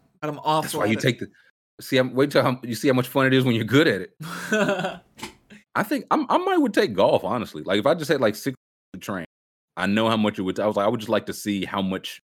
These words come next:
Speaker 2: better I got because I'm not a golfer now.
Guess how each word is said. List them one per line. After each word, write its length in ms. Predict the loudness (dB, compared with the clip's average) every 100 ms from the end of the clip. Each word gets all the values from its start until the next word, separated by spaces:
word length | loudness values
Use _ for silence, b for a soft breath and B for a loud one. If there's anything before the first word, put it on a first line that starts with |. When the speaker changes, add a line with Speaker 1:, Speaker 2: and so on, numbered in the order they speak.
| _ _ _ _ _ _
Speaker 2:
better 360 | -4 0 2 0
I 160 | -2 -6
got 340 | -8 -10 -10
because 240 | -10 -6 -2
I'm 360 | -2 -2 -2
not 220 | -2 -2 -6
a 80 | -4
golfer 400 | -2 -2 -4 -10
now. 380 | -10 -14 -18